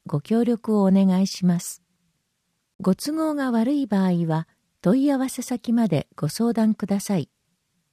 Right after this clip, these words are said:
母子健康手帳を忘れずにお持ちください。受付時間を過ぎると受診できないことがあります。余裕を持ってお越しください。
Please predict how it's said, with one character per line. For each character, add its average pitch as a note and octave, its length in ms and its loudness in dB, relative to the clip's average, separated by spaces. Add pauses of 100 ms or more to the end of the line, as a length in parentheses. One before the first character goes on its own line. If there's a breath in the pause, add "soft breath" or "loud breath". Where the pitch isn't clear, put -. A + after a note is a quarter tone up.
(380)
母 F#3+ 180 0
子 - 140 -8
健 D4+ 200 -2
康 D4 280 -2
手 C#4+ 160 -2
帳 A#3 240 0 (160)
を C3+ 80 0
忘 D3 220 -6
れ B3+ 120 0
ず A#3+ 160 -4
に A3 300 2
お E3+ 80 0
持 F3+ 160 4
ち - 100 -16
く - 100 -6
だ F#3+ 140 0
さ G3 180 -2
い。 C#3+ 140 -4 (1040)
受 B3+ 220 0
付 - 220 -4
時 C#4 140 -4
間 A3+ 240 2
を E3+ 100 2
過 F#3 200 -2
ぎ G#3 120 6
る F#3+ 120 2
と C#3 240 -2 (120)
受 - 140 -4
診 B3+ 300 -2
で A3 120 2
き C#4 140 -8
な D4+ 120 -2
い C4+ 100 -6
こ F3+ 120 -2
と F3 140 -2
が D#3 140 0
あ C#3+ 60 -2
り C#3+ 120 -2
ま C#3+ 160 0
す。 - 240 -10 (880)
余 G#3 180 4
裕 D#4 240 4
を D4 80 2
持 D4 120 -2
っ - 40 -6
て - 220 -2
お C3 60 0
越 F3 180 -2
し - 120 -10
く - 100 -10
だ F3+ 140 0
さ F#3 180 -2
い。 D3 140 -4